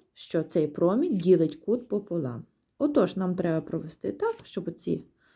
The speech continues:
два кути, які утворились, були рівні. Це бісектриса. Висотою рів-, е, взагалі трикутника називається промінь, який виходить з вершини трикутника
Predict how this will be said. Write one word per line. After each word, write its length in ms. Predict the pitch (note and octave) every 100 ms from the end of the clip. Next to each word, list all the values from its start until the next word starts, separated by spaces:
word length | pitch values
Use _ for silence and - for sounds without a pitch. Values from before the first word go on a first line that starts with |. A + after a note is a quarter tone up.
| _ _
два 240 | E3+ F#3 F3
кути, 320 | F3 F3 E4
які 180 | F#4 D4+
утворились, 580 | C#4+ A#3 A#3 A3+ A3
були 240 | - E3+ F#3+
рівні. 320 | - - -
Це 240 | - C#4+ G4 _
бісектриса. 840 | D#3+ F3+ F3+ E3+ - C3+ - - _ _ _ _ _ _ _ _ _ _ _ _ _ _ _ _ _ _ - -
Висотою 800 | G#3 D4 A4 - C4 A3+ G#3 G#3+ _
рів-, 260 | G3 G#3 -
е, 180 | G3 F#3+
взагалі 460 | F#3+ G3+ G#3 G#3
трикутника 760 | G3+ G3+ - F#3 F#3 F3+ F#3 F3+ - - -
називається 600 | F#3+ G3 F#3+ F3+ F3+ F3+
промінь, 420 | - D#3+ E3+ G#3
який 220 | A3+ F4
виходить 480 | C#4+ C#4+ A#3+ G3 F3+
з 60 | G#3
вершини 640 | C4+ B3+ - D3+ D3+ E3+
трикутника 680 | A#3 C#4+ - F#4 G4 -